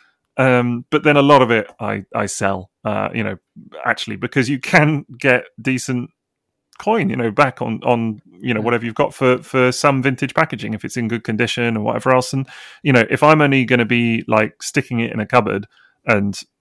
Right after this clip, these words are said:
Speaker 1: not doing anything with it, and, but actually someone else really wants it, well, then it's a bit of mutual benefit, isn't it? It frees up my space.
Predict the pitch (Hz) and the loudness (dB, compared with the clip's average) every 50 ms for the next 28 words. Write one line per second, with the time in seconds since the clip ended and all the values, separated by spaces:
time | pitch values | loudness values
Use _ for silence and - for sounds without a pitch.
0 | _ - 117 117 110 107 120 117 113 110 104 104 98 95 101 98 98 101 95 101 | _ 0 0 0 2 2 2 2 2 2 0 -4 -6 -8 -10 -10 -10 -10 -10 -6
1 | 104 107 - - _ _ _ - 110 107 101 98 - - 127 123 123 113 - - | -6 -6 -6 -6 _ _ _ -2 0 0 0 0 0 0 2 2 2 0 -2 -4
2 | 117 104 - 131 120 113 110 110 110 107 - - 113 107 101 101 110 113 120 - | -4 -2 0 0 0 2 2 0 -2 -2 -2 -4 -4 -2 0 2 2 2 2 0
3 | - - - 104 107 123 - - _ _ - - _ _ _ - 202 214 214 214 | -4 -8 -8 -6 -6 -6 -8 -8 _ _ -20 -20 _ _ _ -4 0 0 2 2
4 | 214 214 202 196 190 180 - 175 170 160 165 147 131 - 139 123 127 120 113 104 | 0 0 0 -2 0 0 0 0 2 2 2 0 2 0 0 2 2 2 2 0
5 | - 107 101 101 113 104 104 101 95 95 110 117 110 - - - - 143 127 104 | -2 -4 -4 -4 -4 -4 -6 -6 -6 -6 -6 -6 -8 -10 -8 0 2 2 2 2
6 | 117 - 110 104 104 - - - 180 180 170 - - | 0 -2 -4 -6 -6 -4 0 2 2 2 2 0 -4